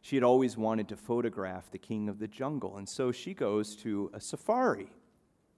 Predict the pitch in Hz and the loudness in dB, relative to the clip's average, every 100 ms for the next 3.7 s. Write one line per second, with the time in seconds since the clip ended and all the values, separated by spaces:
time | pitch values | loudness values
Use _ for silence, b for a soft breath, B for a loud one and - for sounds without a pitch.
0 | _ _ b b 220 247 - 277 349 330 | _ _ b b 8 8 10 8 10 8
1 | 254 240 220 - 175 135 98 - - _ | 8 6 6 8 8 8 6 -6 -20 _
2 | _ _ _ _ _ _ _ _ _ - | _ _ _ _ _ _ _ _ _ 8
3 | 226 269 220 165 190 - | 12 12 12 10 8 4